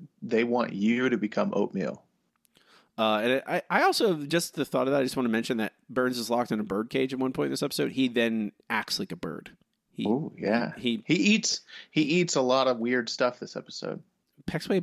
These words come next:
Speaker 2: he pecks at birdseed, a giant glob of, he pecks at it.
Speaker 1: Yeah.
Speaker 2: With his, with his nose. It doesn't even make sense. From J J, "This was gross.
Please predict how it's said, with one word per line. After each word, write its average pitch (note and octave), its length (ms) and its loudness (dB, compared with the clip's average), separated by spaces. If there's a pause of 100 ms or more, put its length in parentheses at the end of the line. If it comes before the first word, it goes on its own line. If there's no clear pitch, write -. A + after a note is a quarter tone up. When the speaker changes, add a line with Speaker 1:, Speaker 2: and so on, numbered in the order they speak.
Speaker 2:
he - 120 -8
pecks - 500 -4
at C#3 240 0
birdseed, B2+ 560 -2 (140)
a A2+ 80 -6
giant B2+ 520 0
glob A#2 320 2
of, A2 100 0 (120)
he - 180 -12
pecks F#3+ 260 -2
at F#2+ 140 -2
it. D#2+ 140 -10 (880)
Speaker 1:
Yeah. - 140 2
Speaker 2:
With A#2 80 0
his, C#3 180 -2
with C3 140 0
his C#3+ 160 0
nose. A2 320 0
It A#2 60 -2
doesn't C3 160 2
even C3+ 60 2
make B2+ 120 0
sense. A#2 240 -4 (260)
From F3 140 2
J E3+ 180 4
J, E3 180 4
"This D#3+ 280 0
was E3 100 0
gross. A#2 560 0